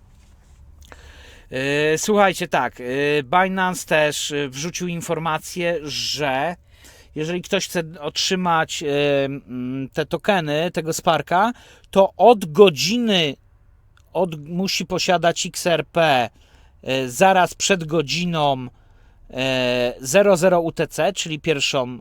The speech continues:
w nocy naszą, teraz, dzisiaj w nocy, tak, z jedenastego na dwunastego grudnia. I tak, to jest ważna informacja.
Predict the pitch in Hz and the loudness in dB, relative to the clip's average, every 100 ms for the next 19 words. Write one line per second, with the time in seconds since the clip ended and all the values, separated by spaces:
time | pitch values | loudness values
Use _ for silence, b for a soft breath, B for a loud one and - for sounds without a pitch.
0 | - 113 131 156 131 - 107 95 _ _ | -16 -14 -6 -4 -4 -6 -8 -10 _ _
1 | - 151 131 - 160 180 143 120 143 143 | -6 -2 -2 0 -2 -2 0 2 0 -2
2 | 135 127 127 120 127 110 - 165 160 131 | -8 -6 -4 -6 -6 -10 -6 -8 -2 -2
3 | 165 143 127 131 123 - 127 123 117 123 | -2 -4 -8 -6 -6 -8 -10 -6 -8 -8
4 | 131 117 127 117 113 107 101 127 202 233 | -10 -8 -8 -8 -8 -10 -6 -2 0 -2
5 | B B B B B B - _ _ _ | B B B B B B -20 _ _ _
6 | _ - 165 - 160 120 - - _ _ | _ -18 -6 2 4 4 -2 -20 _ _
7 | 254 226 151 156 143 185 180 196 190 190 | -20 -8 -4 -2 2 2 2 -2 -2 -2
8 | 180 180 139 - 104 | 0 0 -2 -6 -10